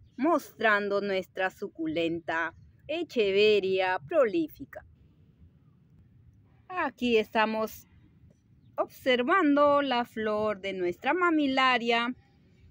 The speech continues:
grácil, pero en color rosado. Esta es una flor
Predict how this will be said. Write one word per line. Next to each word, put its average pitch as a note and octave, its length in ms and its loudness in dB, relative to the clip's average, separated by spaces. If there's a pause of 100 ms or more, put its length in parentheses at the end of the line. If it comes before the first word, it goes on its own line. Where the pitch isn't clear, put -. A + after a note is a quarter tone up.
(140)
grácil, A3 680 -2 (320)
pero D#4 440 2 (100)
en D#4+ 240 2
color A3+ 460 -2
rosado. E3+ 1120 -6 (1120)
Esta G3+ 560 -4
es C4 140 -4
una C#4 240 2
flor D#4+ 640 6